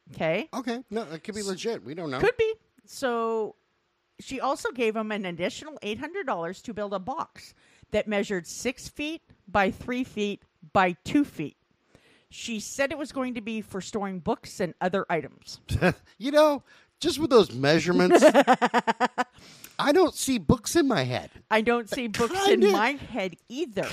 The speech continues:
Speaker 2: Kinda sounds like a coffin.
Speaker 1: Yeah,
Speaker 2: A little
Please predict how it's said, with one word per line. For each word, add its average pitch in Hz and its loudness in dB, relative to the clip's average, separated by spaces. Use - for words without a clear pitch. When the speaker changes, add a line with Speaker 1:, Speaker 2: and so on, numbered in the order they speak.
Speaker 2:
Kinda 359 0
sounds 262 -6
like 247 -4
a 233 -12
coffin. 254 -2
Speaker 1:
Yeah, 277 4
Speaker 2:
A - -2
little - 2